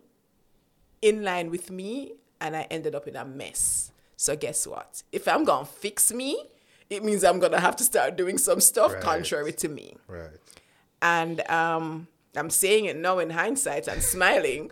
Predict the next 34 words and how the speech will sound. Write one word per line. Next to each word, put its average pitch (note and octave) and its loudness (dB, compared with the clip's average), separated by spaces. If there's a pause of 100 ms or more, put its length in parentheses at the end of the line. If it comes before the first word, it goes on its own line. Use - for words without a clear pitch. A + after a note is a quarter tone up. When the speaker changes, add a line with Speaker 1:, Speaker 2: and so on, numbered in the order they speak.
(100)
Speaker 1:
<laughs> - -20
right? E3 4
It E3+ -2
was E3 2
a D#3 4
different F#3+ 4
thing A3 6
going G3+ 10
through F#3+ 0
the A3 12
process. D3 2
Speaker 2:
Yeah. E2+ -8 (340)
Speaker 1:
But - 2
I C#4 0
basically C#4+ -2
came C4 -4 (120)
off - -6
the A#3+ -8
cliff. C#4+ -12 (1120)
And, D#3+ -6
uh, E3 -4 (560)
I F3+ -2
didn't A3 -4
even G3+ -10
have G3+ -8
another F#3+ -12
cliff. - -20 (1900)
But - -8
God. D#3 -20 (100)
Speaker 2:
You F2+ -14
went F#2 -10
searching? F2 -12 (880)
Speaker 1:
I F4+ -6
went A#3 -8